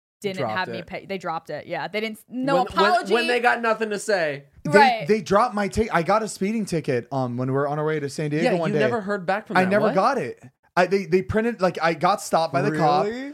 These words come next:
Speaker 3: We were, yeah, we, we had a little road trip, uh, at
Speaker 1: <laughs>
Speaker 3: night, and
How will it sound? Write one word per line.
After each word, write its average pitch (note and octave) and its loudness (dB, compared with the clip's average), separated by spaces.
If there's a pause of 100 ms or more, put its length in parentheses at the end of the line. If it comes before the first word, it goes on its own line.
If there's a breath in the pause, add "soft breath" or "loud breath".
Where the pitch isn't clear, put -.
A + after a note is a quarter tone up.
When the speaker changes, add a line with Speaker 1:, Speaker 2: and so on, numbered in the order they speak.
(140)
Speaker 3:
We D#3+ 4
were, G3 2
yeah, E3+ 2
we, D3+ -4
we D3+ -2
had E3+ 2
a F#3 2
little F#3 0
road E3+ 2
trip, E3+ -2
uh, D3 0 (100)
at D3 -2
Speaker 1:
<laughs> - -
Speaker 3:
night, D3 -2 (300 soft breath)
and D#3+ -2